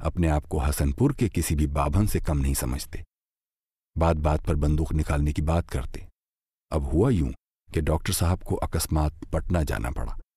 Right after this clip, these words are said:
और उसी रात उनके घर पर धावा बोल दिया गया। सभी का मुंह कपड़े से ढका हुआ था और वो अपने आप को डाकू कह रहे थे।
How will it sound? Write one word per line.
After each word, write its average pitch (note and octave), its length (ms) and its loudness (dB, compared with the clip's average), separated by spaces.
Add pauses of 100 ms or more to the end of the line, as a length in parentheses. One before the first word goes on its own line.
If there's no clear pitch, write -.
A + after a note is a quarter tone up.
(120)
और D#2+ 120 -2
उसी G#2+ 260 2
रात E2+ 300 2
उनके D2+ 300 -2
घर C#2+ 220 -2
पर C#2 180 -4
धावा C2 240 -2
बोल B1 300 -4
दिया B1 180 -6
गया। - 200 -12 (840)
सभी A#2 240 4
का B2 140 4
मुंह A2 240 6
कपड़े G2+ 240 2
से F#2+ 120 0
ढका D#2 240 2
हुआ G2 220 2
था F#2 320 0 (200)
और E2 100 0
वो D#2+ 160 0
अपने D#2+ 220 0
आप C#2+ 180 -2
को - 120 -4
डाकू D#2 320 0
कह C2+ 180 -2
रहे C2 200 -4
थे। - 160 -6